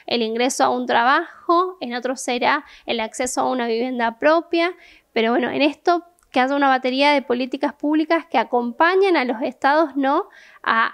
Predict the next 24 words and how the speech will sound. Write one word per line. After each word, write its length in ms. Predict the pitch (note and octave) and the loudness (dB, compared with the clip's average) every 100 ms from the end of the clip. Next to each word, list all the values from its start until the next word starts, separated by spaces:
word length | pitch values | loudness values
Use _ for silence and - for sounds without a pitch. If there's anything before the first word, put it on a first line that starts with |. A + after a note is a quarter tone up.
| C4 | -4
a 80 | - | 0
poder 300 | B3+ C#4+ D4 | 0 0 2
pensar 580 | D#4 D#4 - B3+ B3 | 2 2 2 2 0
con 220 | - A#3 A#3+ | -2 -2 0
cada 420 | E4+ G4+ G4+ D#4 | 0 2 2 2
una 280 | D#4 E4 D#4 | 4 4 2
de 80 | |
estas 260 | C4 D4 A#3 | 0 -4 -2
mujeres 520 | B3+ - C4 A#3 A3+ | -4 -2 -2 -2 -4
que 120 | - A3+ | -8 -6
transitan 640 | A3+ A3 G#3+ E4 G4+ F4+ | -4 -4 -2 -2 0 -2
situaciones 580 | B3 A#3 A#3+ B3 C4+ C4 | -2 -4 -2 -2 -2 -2
de 80 | |
desigualdad 800 | A#3 A3+ - A#3+ A3+ A3+ A#3 A#3+ | -2 -2 -4 -2 -2 0 0 0
por 160 | B3 A#3+ | 0 0
motivos 400 | A3 A3 A3 A#3 | -4 -4 -4 -2
de 100 | G#3 | -6
género, 460 | - C4+ C#4+ E4 C5+ - - - - | -6 -4 0 0 -2 -6 -20 -20 -14
a 160 | - B3+ | -4 -4
encontrar 560 | C4 C4+ C4 D4 F4+ - | 0 -2 2 2 2 2
una 260 | D#4 D#4+ E4 | 2 2 2
salida 440 | D#4 D4+ F4+ - | 2 4 2 0
siempre 420 | - - A4 A4 G#4 | -6 0 0 2 2
pensada 760 | C4+ C#4 C#4 C#4+ D#4 F4 | 0 2 2 4 2 0